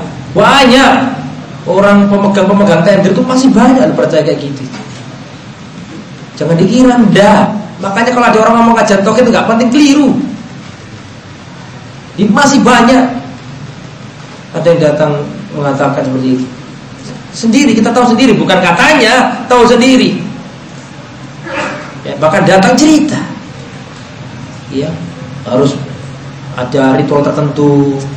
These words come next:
Bahkan ada yang dalam Islam mereka itu kawin sama, sama, ya itu, Blorong itu. Tahu Blorong ya?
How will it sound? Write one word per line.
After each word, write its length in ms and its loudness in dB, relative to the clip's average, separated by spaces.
Bahkan 240 2
ada 40 6
yang 40 2
dalam 160 4
Islam 320 2
mereka 240 4
itu 80 4
kawin 400 4
sama, 480 2
sama, 480 2
ya 160 0
itu, 240 0
Blorong 480 2
itu. 160 -6
Tahu 160 4
Blorong 320 6
ya? 80 0